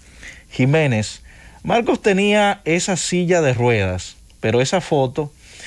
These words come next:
es antigua y ahora mismo, a ver, se está, ok. Ahora mismo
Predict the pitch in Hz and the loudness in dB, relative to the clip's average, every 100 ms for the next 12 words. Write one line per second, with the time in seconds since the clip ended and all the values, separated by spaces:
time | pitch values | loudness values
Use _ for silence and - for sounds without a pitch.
0 | - - - 117 131 135 127 120 110 226 | -20 -6 0 2 2 0 -2 -2 0 2
1 | 165 104 98 104 - 107 107 104 104 104 | 2 2 0 -2 -4 -2 0 2 2 4
2 | 127 139 139 143 139 131 120 - - - | 4 2 0 0 0 0 -2 -6 -16 -20
3 | - - 101 113 110 90 104 90 110 117 | -20 -2 2 4 2 0 -2 0 2 2
4 | 107 104 101 87 - - - - - - | 0 -6 -6 -6 -8 -16 -20 -20 -20 -2
5 | 117 123 165 165 170 151 165 160 156 143 | 2 4 2 2 -2 0 0 2 2 2
6 | 117 | 0